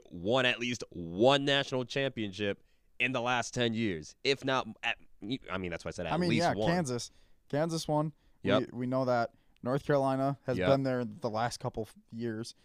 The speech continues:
Speaker 1: Virginia's been there.
Speaker 2: Of course, Kentucky.
Speaker 1: Yep.
Speaker 2: Virginia. Michigan State, we know.
Speaker 1: Yep.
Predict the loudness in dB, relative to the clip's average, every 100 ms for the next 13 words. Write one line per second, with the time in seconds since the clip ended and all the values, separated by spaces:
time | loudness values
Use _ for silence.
0 | -6 -4 -4 -6 -4 -6 -8 -8 -10 -8
1 | -4 0 0 0 0 0 -2 -4 -4 -4
2 | -6 -8 -10 -6 0 0 0 -2 -2 -2
3 | -2 -2 -4 -6 -12 _ -12 -6 -6 -4
4 | -4 -2 -2 -2 -4 -6 -4 -6 -8 -4
5 | 0 0